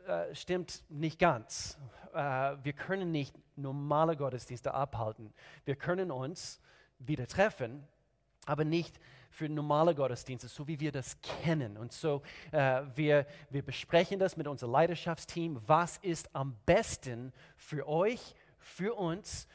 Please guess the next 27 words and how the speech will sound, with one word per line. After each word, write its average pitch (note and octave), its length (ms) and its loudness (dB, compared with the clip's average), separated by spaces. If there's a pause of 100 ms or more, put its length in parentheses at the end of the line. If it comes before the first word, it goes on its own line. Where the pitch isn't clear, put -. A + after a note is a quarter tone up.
für D#3 180 -4
uns C#3 180 -4
alle? F3 560 4 (300)
Was E3 340 4
wird F3 320 2
am, D3 260 0 (240)
äh, C#3 360 2
was E3+ 240 4
wird F3+ 180 0
am D3+ 160 0
lebensspendensten D#3+ 1600 0
in, D#3+ 240 -2
in, D3+ 260 0
in D#3 240 0
unsere D#3+ 500 0 (160)
Situation D#3+ 680 0
als B2+ 180 -4
Kirche, C#3+ 380 -2
als A2+ 140 -6
Gemeinde, C#3 600 0 (360)
äh, B2+ 320 0
für - 240 -8
unsere C#3+ 280 -6
Gottesdienste? B2 920 -4 (440)
Und, C#3 460 -2
und C#3 220 -6
somit, F#3+ 760 2